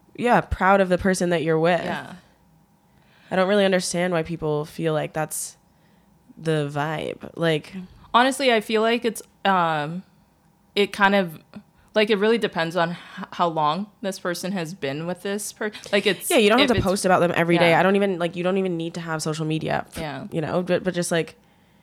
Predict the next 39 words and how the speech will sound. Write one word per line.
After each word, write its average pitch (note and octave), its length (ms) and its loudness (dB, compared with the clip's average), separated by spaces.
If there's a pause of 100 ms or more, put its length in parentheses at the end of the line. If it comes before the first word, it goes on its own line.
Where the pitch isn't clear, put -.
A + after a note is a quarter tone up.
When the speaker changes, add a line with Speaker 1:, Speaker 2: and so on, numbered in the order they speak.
(1300)
Speaker 1:
is F3 140 0
it E3 80 2
r-, D3 200 -8 (280)
like, F3 200 -6
why E3 260 -10
is A3 180 -8
it A3+ 120 -8
cool? G#3+ 460 -4
I F3 60 -4
don't A3 140 -2
know. A#3+ 340 -2 (120)
Speaker 2:
I A3 100 2
feel B3+ 200 0
like C4 160 0
some F#3 200 0
people, F3 640 -2 (160)
because F#3+ 280 -2
it, F#3+ 140 -2
it E3+ 120 0
is E3 180 -2
summer E3 360 -4
and D#3+ 160 -6
everyone's D#3 480 -4
just, D#3 180 -10
like, D#3 160 -8 (520)
Speaker 1:
I C4+ 180 6
think G3+ 200 4
it's F#3 100 2
because F3+ 380 2
Speaker 2:
exploring. E3+ 200 -10
Speaker 1:
they F3+ 120 4
wanna F#3 220 4
move E3 460 -2 (640)
sideways. C3 600 -4 (960)
Speaker 2:
Sideways E3 460 -6
in D#3 280 -8
Speaker 1:
Meaning, F#3 340 4
Speaker 2:
terms F#3+ 240 0
of - 100 -2